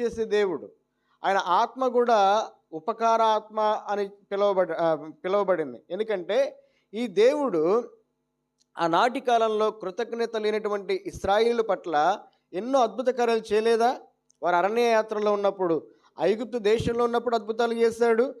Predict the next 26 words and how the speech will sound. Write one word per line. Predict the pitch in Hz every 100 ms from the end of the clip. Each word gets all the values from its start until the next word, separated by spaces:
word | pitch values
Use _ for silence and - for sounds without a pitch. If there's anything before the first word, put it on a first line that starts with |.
| _ _ -
ఐగుప్తు | 180 220 240 240
దేశం | 240 233 240
నుంచి | 226 233
విమోచించిన | 190 220 254 254 254 240
తర్వాత | 240 240 233 233 233 233 220 - _ -
అరణ్య | 170 226 247
యాత్రలో | 220 233 226 247 247
ఉన్నప్పుడు | 240 247 233
కూడా | 226 233
దేవుడు | 220 233 233
వారి | 233
పట్ల | 226 233 226
ఎన్నో | 220 233
మేలులను, | 220 214 226 226 226
ఉపకారాలను | 214 214 214 214 220 214 247 330 190 123 _ _ _ _ -
చేశాడు. | 269 269 226 156 - - _ _ _ _ _
ఇంతకీ | 208 254 277
వాళ్ళు | 277 254 226
కృతజ్ఞత | 214 214 254 269
కలిగిన | 254 220 226 254
వారని | 254 254 247
చేశాడా, | 233 233 233
కృతజ్ఞత | 269 226 247 247 254 247
లేని | 214 247
వారని | 254 254 247
చేశాడా? | 240 233 233 220 214